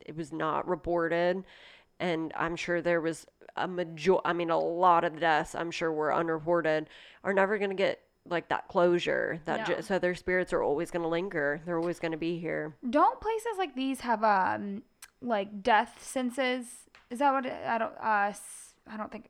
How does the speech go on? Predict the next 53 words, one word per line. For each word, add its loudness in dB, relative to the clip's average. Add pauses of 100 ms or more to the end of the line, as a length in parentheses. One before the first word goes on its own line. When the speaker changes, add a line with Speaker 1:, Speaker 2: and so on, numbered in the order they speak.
(100)
Speaker 2:
I -16
don't -16
know -14
if -16
that's -12
the -12
word -10
I'm -10
looking -10
for. -12 (520)
Um, 4 (140)
where 4
you 6
Speaker 1:
No, 8
I 6
Speaker 2:
have 10
Speaker 1:
think 0
Speaker 2:
to, 4
Speaker 1:
you're 8
Speaker 2:
like, 4
Speaker 1:
right. 2
Speaker 2:
write, 8
Speaker 1:
Yeah. 2 (400)
Speaker 2:
uh, 4
like, -2
who -2
died, 8
how 6
they 2
died, 6
on 0
the -2
day 0
they 0
died, 2
and -6
it -6
Speaker 1:
Yeah. 4
Speaker 2:
keeps, -6
it's -4
like 0
a 2
log, 6
and -8
it -12
keeps -12
track -2
of -6
everyone -4
that -8
died 4
in 0
Speaker 1:
Yes. 0